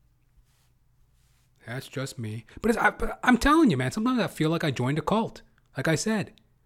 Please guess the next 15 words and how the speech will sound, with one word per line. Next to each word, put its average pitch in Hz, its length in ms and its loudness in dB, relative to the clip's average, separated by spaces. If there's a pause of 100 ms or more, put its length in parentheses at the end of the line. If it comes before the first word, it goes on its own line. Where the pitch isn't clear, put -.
(160)
it's - 180 -6
like 151 100 0
a 135 60 4
unionized 165 580 4
place. 143 360 2
Everybody's 131 400 -2
warm, 123 300 0
welcoming, 135 500 -2
and 160 80 0
happy. 113 500 -2 (540)
And 143 100 0
it's 143 120 -2
like, 143 200 -4 (880)
"Good 147 140 2
morning. 240 520 6